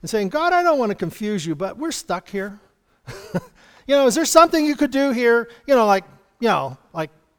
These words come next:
kill all those people behind us or something.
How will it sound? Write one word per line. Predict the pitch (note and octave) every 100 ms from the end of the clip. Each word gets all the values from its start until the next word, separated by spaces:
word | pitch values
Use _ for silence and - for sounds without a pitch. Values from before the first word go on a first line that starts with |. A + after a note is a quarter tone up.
| _ _ _ _
kill | - C4 A#3
all | A3+
those | A3 G#3
people | G#3+ G3+ G3
behind | F#3+ F#3+ G3 F#3+
us | F#3 F3+
or | D#3
something. | - G#3+ C4 - E3+ G3